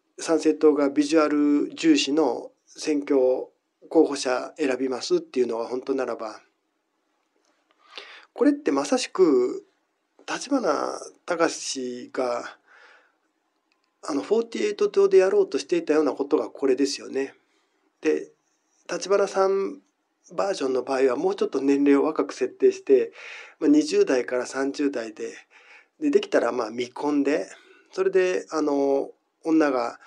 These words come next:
政治に参加するっていうのを目指します。で、それで大津彩香さんを、あの、白羽の矢を立てて、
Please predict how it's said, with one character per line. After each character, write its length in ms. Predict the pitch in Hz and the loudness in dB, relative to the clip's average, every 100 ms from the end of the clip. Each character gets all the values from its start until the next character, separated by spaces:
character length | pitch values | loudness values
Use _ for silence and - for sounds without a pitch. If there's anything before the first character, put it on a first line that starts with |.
| - - - _ | -20 -20 -20 _
政 320 | - 147 139 | -2 0 2
治 20 | |
に 100 | 131 | 0
参 220 | 139 139 | 0 -4
加 100 | 135 | -4
す 160 | - 175 | -6 -2
る 180 | 208 - | -2 -4
っ 80 | |
て 120 | - 135 | -2 0
い 20 | |
う 20 | |
の 60 | 117 | 0
を 40 | |
目 80 | 120 | -2
指 120 | 123 | -4
し 140 | - 131 | -6 -6
ま 140 | 123 | -8
す。 160 | - 117 101 - - - | -8 -14 -14 -16 -20 -14
で、 220 | 156 151 | -4 -4
そ 140 | 143 170 | -2 -2
れ 80 | |
で 340 | 165 160 - - - - _ _ | 2 2 2 -6 -20 -20 _ _
大 120 | 180 160 | -4 -2
津 120 | 147 | 0
彩 120 | 147 | -2
香 100 | - | -2
さ 160 | 131 123 | -4 -2
ん 320 | 117 117 - | -2 -6 -6
を、 460 | 156 151 127 - - _ _ _ _ - | 4 4 4 0 -12 _ _ _ _ -14
あ 100 | 131 | -12
の、 320 | 123 131 - - | -10 -14 -16 -10
白 220 | 151 139 | -4 -2
羽 100 | 143 | 2
の 80 | 143 | 2
矢 160 | 139 | 2
を 40 | 117 | 0
立 180 | 131 | -2
て 120 | 123 117 | -6 -8
て、 280 | - - | -10 -14